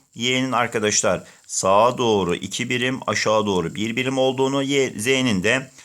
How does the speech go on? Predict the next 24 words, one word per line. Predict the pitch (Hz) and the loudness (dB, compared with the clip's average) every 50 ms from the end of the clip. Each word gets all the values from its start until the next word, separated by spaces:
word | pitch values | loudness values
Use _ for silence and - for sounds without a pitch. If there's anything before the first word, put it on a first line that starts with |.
| - _ - | -20 _ -12
sola | - - - 143 147 147 123 | -8 -4 -2 0 0 0 2
doğru | 107 101 107 117 | 2 2 2 2
iki | 127 120 117 - 131 | 0 -2 -4 -2 -2
birim | 131 120 107 95 | 0 0 0 2
olduğunu, | 92 92 90 85 76 85 85 82 90 | 2 0 0 0 -2 -2 -2 -2 0
yani | 104 107 98 92 85 78 | 0 0 0 0 -2 -4
F | 104 - 117 | -6 -8 -8
üç | - - | -10 -10
kuvvetimizin | - - 92 90 85 85 87 87 85 78 82 101 | -8 -6 -4 -4 -4 -6 -6 -8 -8 -6 -6 -4
de | 120 131 139 135 | -4 -2 -2 -4
sola | - - 113 101 90 82 | -4 -4 -2 -2 -2 -2
doğru | 87 95 123 | -2 -2 -2
üç | 139 131 - - | -2 -2 -4 -4
birim | 95 85 85 | -4 -4 -4
olduğunu, | 76 78 82 - 98 110 131 143 139 139 - - | -4 -6 -6 -4 -4 -2 -2 -2 -2 -4 -10 -14
iki | - - - 139 | -12 -8 -6 -4
birim | - 87 82 | -4 -4 -4
olduğunu | 76 73 78 82 110 131 | -6 -8 -8 -8 -6 -4
yazıyoruz. | 151 151 135 110 92 92 85 - - - - - - - - - - - - | -2 0 0 0 0 -2 -2 -4 -4 -6 -6 -8 -8 -20 -20 -20 -20 -18 -14
Şimdi | - - 143 147 | -12 -10 -8 -4
bundan | 160 170 170 165 165 | 0 2 4 4 4
sonra | 165 - 147 131 120 107 | 4 4 4 4 4 4
da | 107 | 4
arkadaşlar | 101 95 92 - 85 82 82 - - 135 143 151 175 | 2 2 0 -2 -2 -2 -2 -2 -2 -2 -2 -2 -4